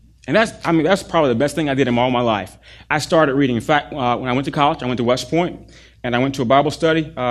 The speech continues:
uh, hosted by this group called the Navigators, and we, we read the book of John,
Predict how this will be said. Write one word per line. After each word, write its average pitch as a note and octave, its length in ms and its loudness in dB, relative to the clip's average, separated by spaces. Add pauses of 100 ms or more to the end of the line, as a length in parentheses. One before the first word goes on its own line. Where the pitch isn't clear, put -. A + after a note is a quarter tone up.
(360)
uh, A2+ 300 -4
hosted C#3+ 280 -4
by B2 180 0
this A2+ 160 -6
group C#3+ 180 -2
called A2 180 -4
the A2 40 -2
Navigators, C#3+ 680 -2 (300)
and A#2+ 200 -2
we, B2 560 0 (140)
we A#2+ 140 -2
read B2 340 2
the G#2+ 80 0
book B2+ 300 0
of C3 80 0
John, A#2 520 -2